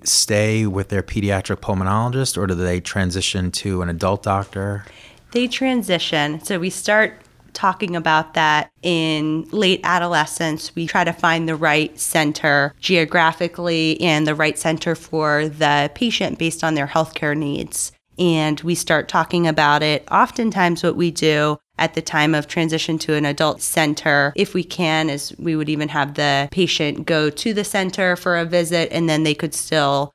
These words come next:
Speaker 2: be in contact with us for questions if there are any differences in recommendations with their adult pulmonologist before they officially transition.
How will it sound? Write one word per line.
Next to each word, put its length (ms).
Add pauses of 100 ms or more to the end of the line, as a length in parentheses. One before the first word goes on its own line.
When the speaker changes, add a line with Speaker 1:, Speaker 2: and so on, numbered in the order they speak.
(120)
Speaker 2:
be 100
in 120
contact 440
with 200
us 160
for 160
questions 640
if 160
there 180
are 40
any 220
differences 840
in 420
recommendations 800
with 140
their 180
adult 340
pulmonologist 1160
before 400
they 320
officially 640
transition. 800